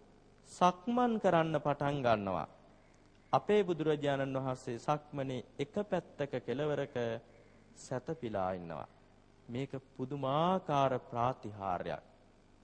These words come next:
ඒ ප්‍රාතිහාර්ය කොච්චර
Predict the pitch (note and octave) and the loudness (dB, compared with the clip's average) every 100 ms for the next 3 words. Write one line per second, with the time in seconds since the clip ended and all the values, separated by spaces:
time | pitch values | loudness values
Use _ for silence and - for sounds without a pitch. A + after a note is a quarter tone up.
0 | - - - - _ D3+ F#3+ F#3+ E3 D#3+ | -20 -20 -20 -20 _ 4 4 6 8 10
1 | F#3+ F#3+ F3+ - D#3 E3 F#3 F#3+ F#3 E3+ | 8 6 -2 0 4 8 8 6 0 0
2 | E3 - G3+ | -2 -2 0